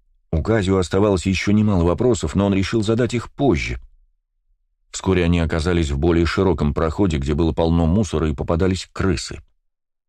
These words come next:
До них доносились смутные шорохи. Закатто потушил фонарь. Казио показалось, что они очутились в полной темноте, но вскоре он начал различать тусклый свет, падающий из узкой решетки над ними.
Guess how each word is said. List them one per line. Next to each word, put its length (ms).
До 180
них 220
доносились 560
смутные 560
шорохи. 640
Закатто 600
потушил 500
фонарь. 440
Казио 320
показалось, 520
что 280
они 180
очутились 500
в 120
полной 380
темноте, 560
но 160
вскоре 340
он 120
начал 320
различать 540
тусклый 420
свет, 340
падающий 480
из 320
узкой 300
решетки 420
над 200
ними. 320